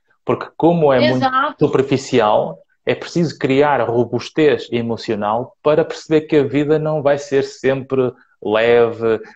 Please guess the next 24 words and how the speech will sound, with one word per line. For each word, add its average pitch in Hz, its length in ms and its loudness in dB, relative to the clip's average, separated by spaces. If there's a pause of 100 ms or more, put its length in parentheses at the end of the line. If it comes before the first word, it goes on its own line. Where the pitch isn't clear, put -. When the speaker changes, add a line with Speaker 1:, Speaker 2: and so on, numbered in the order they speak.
Speaker 1:
eh, 113 400 4
tudo 117 160 0
maravilhoso, 113 880 2 (220)
como 127 180 0
nas 127 160 -2
redes 135 260 -4
sociais 117 680 -2
e 113 80 -6
com 120 180 -2
a 117 60 2
beleza 120 420 0
toda 135 480 0 (120)
do 127 120 0
glamour 127 560 2
que 147 120 -2
aparece 139 520 0
nos 143 200 -8
filtros 147 580 -2
e 151 160 0
nos 151 460 -4 (280)
Instagrams 123 840 -2
e 113 100 -4
nos 113 140 -10
Facebooks. - 640 -6